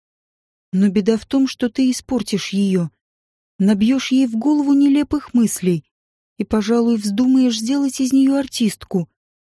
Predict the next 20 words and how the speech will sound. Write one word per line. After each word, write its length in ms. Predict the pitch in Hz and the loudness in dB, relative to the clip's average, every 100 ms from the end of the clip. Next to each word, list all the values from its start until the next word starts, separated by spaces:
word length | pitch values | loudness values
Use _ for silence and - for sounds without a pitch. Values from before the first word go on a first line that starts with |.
| _ | _
то 140 | - 302 | -2 0
есть 260 | 302 - | 0 -2
ленивицу, 760 | 320 320 302 214 185 - 208 170 _ _ _ _ _ | 0 2 4 4 0 -2 -2 -2 _ _ _ _ _
тогда 320 | - 196 208 | -4 0 0
как 220 | 208 208 220 | -2 -2 0
она 180 | 233 | 2
могла 360 | 233 233 202 233 | 2 0 0 -2
бы 120 | 220 | -2
быть 220 | 202 233 | -2 -4
славной 420 | - 247 269 269 262 | -4 -2 2 2 2
хозяйкой. 720 | 277 254 254 202 - 175 - _ _ _ _ _ - | -2 0 0 0 0 -4 -4 _ _ _ _ _ -2
Но 160 | 254 277 | 2 2
это 180 | 277 | 0
твое, 460 | 254 277 262 208 170 _ _ - | -2 0 2 2 0 _ _ -2
а 100 | 220 | 2
не 100 | 220 | 4
мое 320 | 240 226 202 | 4 2 0
дело. 400 | 175 196 175 165 _ _ _ _ | 0 0 0 -4 _ _ _ _
Пословица 580 | 269 262 262 202 190 208 | -8 -4 -2 0 0 -2
говорит: 560 | 185 202 202 190 - | -2 0 0 -2 -4